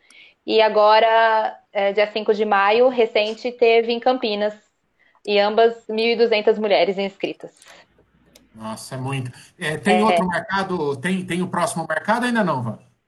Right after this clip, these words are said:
Speaker 1: Tem. É, é, a gente hoje teve uma reunião pra definir, provavelmente vai ser uma etapa agora em julho. A gente só tá definindo realmente a data, porque tem muitas corridas também em julho.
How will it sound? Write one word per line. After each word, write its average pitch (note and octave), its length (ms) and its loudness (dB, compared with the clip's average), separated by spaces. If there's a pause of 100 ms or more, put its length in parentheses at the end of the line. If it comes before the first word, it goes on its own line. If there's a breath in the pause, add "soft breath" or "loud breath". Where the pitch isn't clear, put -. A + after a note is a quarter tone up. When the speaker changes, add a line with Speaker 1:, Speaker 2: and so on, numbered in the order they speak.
(200)
Speaker 1:
Tem. G#3 360 0
É, G#3+ 800 4
é, F#3+ 80 2
a G3 60 2
gente A#3 300 -2
hoje A#3 240 4
teve A#3+ 160 0
uma A#3 120 2
reunião A3+ 420 4
pra B3+ 120 2
definir, A#3+ 580 0
provavelmente A#3+ 440 0
vai A3+ 160 4
ser A#3 120 0
uma A3 120 2
etapa G#3 300 0
agora G3+ 180 2
em G#3 120 -2
julho. C#4 480 0 (400)
A G3+ 80 -2
gente G3+ 180 -6
só G#3 80 0
tá G3+ 140 0
definindo G#3 400 -2
realmente G3+ 400 0
a - 20 0
data, G#3 340 0
porque A3 300 -8
tem G#3+ 140 -8
muitas A#3+ 340 -2
corridas A#3 520 -2 (220)
também G3+ 300 -6
em G3+ 60 -6
julho. G#3 380 -4